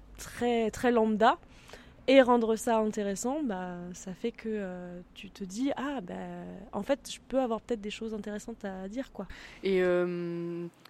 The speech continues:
Speaker 2: est-ce que du coup, ça, ça a eu un impact ? Comment est-ce que toi, déjà, t'es arrivé à te mettre à dessiner de la B D ?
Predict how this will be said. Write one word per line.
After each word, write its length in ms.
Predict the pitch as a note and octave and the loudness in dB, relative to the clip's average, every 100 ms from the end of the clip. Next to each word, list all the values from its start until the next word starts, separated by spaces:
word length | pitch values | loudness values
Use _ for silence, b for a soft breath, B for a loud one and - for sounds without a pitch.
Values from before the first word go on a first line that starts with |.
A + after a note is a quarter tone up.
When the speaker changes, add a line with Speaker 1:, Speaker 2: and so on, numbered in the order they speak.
| - | -10
Speaker 2:
est-ce 120 | G3+ | -4
que 80 | C4+ | -2
du 140 | A#3 | -4
coup, 180 | - B3+ | -6 -6
ça, 720 | - G3+ F#3+ F3+ F3 E3+ E3 | -2 0 2 0 0 -2 -4
ça 280 | - - F#3+ | -8 -8 -4
a 60 | F3+ | -2
eu 120 | G3 | -2
un 260 | F#3 E3+ E3+ | -2 -2 -4
impact ? 500 | E3+ - A3 - - | -4 0 -2 -2 -6
Comment 200 | A3 B3 | -2 -2
est-ce 80 | - | -4
que 60 | |
toi, 180 | G#3 A3 | -2 0
déjà, 220 | G3 G3 | 2 0
t'es 120 | F#3+ | 0
arrivé 380 | F3+ F3 F#3 G3 - | -2 -2 -4 -4 -4
à 120 | E3 | -6
te 140 | D#3+ | -6
mettre 220 | F3 F3+ E3 | -8 -6 -8
à 80 | |
dessiner 580 | D#3 D#3+ G3 - G#3 G#3 | -6 -2 -4 -4 -4 -4
de 100 | F3+ | -4
la 120 | E3 | -4
B 160 | E3 E3+ | -2 0
D ? 180 | F3+ | 0